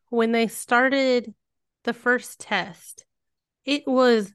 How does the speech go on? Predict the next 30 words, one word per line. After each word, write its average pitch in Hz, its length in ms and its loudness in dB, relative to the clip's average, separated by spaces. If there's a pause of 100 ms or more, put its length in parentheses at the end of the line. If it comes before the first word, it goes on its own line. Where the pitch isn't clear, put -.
(240)
so 220 1160 4
bouncy 185 920 -2
and 175 500 -4
just - 440 -8 (420)
erratic. 185 760 0
I 226 80 0
don't 220 160 2
know 220 200 2
if - 180 -10 (480)
maybe 196 320 -2
their 185 200 0
puppet 240 480 -2
weighed, 226 400 -2
like, 220 240 -6
a 202 60 -4
million 269 520 -2
pounds 285 360 -4
or 294 80 -6
something, 302 520 -6 (920)
but 190 560 -4 (260)
it 254 240 -4
looked 220 480 -4 (320)
bad. 185 480 -4 (340)
You 226 120 -2
could 220 180 -2
see 285 200 2
it 302 100 -4
being 240 280 2
tugged 240 520 0
along, 214 760 0